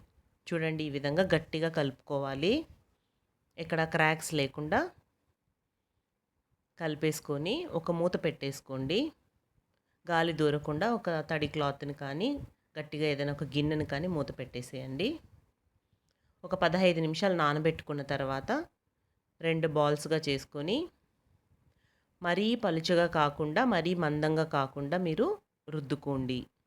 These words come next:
బొంబాయి రవ్వ హెల్త్‌కి మంచిదండి, గోధుమలతోనే తయారు చేస్తారు కాబట్టి దీన్ని కూడా.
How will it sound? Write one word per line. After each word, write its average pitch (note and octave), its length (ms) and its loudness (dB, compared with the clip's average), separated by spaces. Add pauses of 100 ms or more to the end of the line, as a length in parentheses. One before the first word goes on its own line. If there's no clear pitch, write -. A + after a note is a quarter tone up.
(3500)
బొంబాయి F3 400 4
రవ్వ F3+ 240 4
హెల్త్‌కి E3 440 0
మంచిదండి, D3 680 -2 (120)
గోధుమలతోనే E3 720 2
తయారు C#3+ 400 -2
చేస్తారు C#3+ 400 -6
కాబట్టి C3 460 -6
దీన్ని D3+ 320 -4
కూడా. D3 280 0